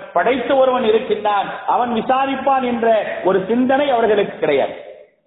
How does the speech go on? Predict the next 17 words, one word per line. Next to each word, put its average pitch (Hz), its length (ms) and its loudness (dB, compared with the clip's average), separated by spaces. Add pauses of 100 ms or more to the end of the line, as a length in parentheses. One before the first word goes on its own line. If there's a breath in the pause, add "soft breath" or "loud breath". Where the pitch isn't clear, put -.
அப்படி 226 340 0
இல்லாத 226 440 0
போது 185 680 2
ஒரு 190 140 4
ஆசிரியர் 208 540 2
இடத்துல 196 240 0
இது 185 200 2
போன்ற 226 340 0
தவறுகள் 220 460 2
நடப்பது 196 480 2
என்பது 208 640 0
பெரிய 220 300 2
ஆச்சரியத்தக்க, 190 1000 2 (260)
மிகப்பெரிய 247 680 2
ஒரு 233 120 2
ஆச்சரியமாக 214 840 2
பார்க்கக்கூடிய 185 680 2